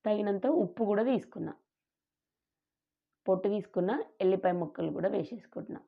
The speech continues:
ఎల్లిపాయలు వేసేసుకుంటున్నా, జీలకర్ర కూడా వేసుకోవాలి. కొంచెం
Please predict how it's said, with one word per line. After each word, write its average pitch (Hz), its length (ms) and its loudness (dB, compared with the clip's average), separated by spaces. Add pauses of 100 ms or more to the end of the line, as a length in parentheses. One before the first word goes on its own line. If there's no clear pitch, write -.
(400)
ఎల్లిపాయలు 175 520 2
వేసేసుకుంటున్నా, 156 640 -4 (3750)
జీలకర్ర 202 600 4
కూడా 175 200 2
వేసుకోవాలి. 165 500 -4 (4000)
కొంచెం 233 360 6